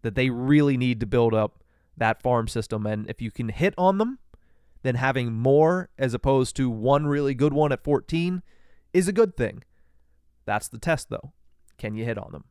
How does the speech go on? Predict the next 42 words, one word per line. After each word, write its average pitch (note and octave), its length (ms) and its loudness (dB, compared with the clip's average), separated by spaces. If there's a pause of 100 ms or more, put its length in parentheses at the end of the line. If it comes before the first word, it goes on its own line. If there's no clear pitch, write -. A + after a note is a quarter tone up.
So C3+ 200 -4
the C3 100 0
N E3+ 80 2
H F#3+ 160 0
L F3 100 4
draft C#3+ 380 -2
Wednesday C3+ 380 -2
and A#2+ 120 -4
Thursday A#2+ 500 -2 (340)
going C#3 220 -2
to A#2+ 60 -6
be B2 120 -2
very, E3 420 4
very C#3+ 300 2
important B2 420 -4
for C3+ 140 -2
the A2+ 120 -2
future - 640 -4 (460)
of C3 140 -2
the A#2+ 80 -4
Pittsburgh A#2+ 480 -2
Penguins. B2 320 -2
But B2 100 0
as C3+ 180 2
Kyle C3+ 240 2
Dubas B2+ 260 0
said B2 140 -2
on A#2 140 0
Friday, C3+ 480 2 (400)
even G#3 240 -2
if G3 140 -2
we F3+ 40 -2
draft D3+ 360 2
at A#2+ 120 -6
fourteen, A#2+ 520 -4 (840)
you B2+ 120 -10
don't F3 220 2
expect D3+ 400 -2
that C3+ 220 -2
player A2+ 440 -2 (880)
most E3+ 340 2
likely A2+ 520 -4